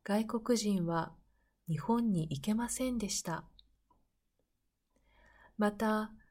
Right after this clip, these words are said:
日本人も外国に行けないし、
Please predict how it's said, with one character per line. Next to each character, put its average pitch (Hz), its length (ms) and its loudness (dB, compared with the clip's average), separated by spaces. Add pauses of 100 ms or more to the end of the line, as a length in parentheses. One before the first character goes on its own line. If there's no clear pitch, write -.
(200)
日 190 140 4
本 269 300 0
人 294 340 -2
も 185 340 2 (340)
外 202 260 0
国 214 340 0
に 202 180 2
行 202 60 -6
け 208 120 0
な 208 200 2
い 202 80 -2
し、 165 440 -2